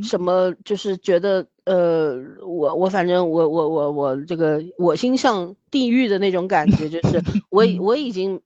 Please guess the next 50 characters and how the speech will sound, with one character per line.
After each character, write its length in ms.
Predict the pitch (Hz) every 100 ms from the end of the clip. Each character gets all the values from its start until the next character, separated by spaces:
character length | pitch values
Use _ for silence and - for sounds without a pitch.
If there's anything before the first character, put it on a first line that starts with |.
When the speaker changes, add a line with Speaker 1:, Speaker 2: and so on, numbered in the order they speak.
| -
Speaker 1:
觉 140 | 196
得 120 | 185 190
活 220 | - 170
着 100 | 190
没 160 | 170
什 100 | 202
么 60 | 185
意 180 | 214 190
思 140 | - 170
了， 100 | 165
所 100 | 190
以 60 |
我 160 | 196 160
要 80 | 185
弄 200 | 202 175
死 140 | 160
你 140 | 151
们。 100 | 143
他 140 | 156 302
没 320 | 233 165 262
有 180 | 262 147
啦， 200 | 156 175
他 100 | 247
就 80 | -
是 40 | 147
Speaker 2:
没 60 |
有， 280 | 151 139 - _
嗯， 60 | 175
Speaker 1:
调 140 | 190 247
皮 120 | 214
一 40 |
下 0 |
嘛。 80 | 220
Speaker 2:
就 60 | 180 143
是 0 |
无 140 | 175
聊。 200 | - 156 143 - - -
<laughs> 400 | - - - -
Speaker 1:
对 220 | 262 240
啊， 240 | 208 185 196
就 120 | 302
调 240 | 262 220 254
皮 180 | 254 240
一 40 |
下 200 | 247 220
嘛， 140 | 180
逗 220 | 185 262 226
逗 160 | 202
你 160 | 185 143
嘛， 300 | 139 139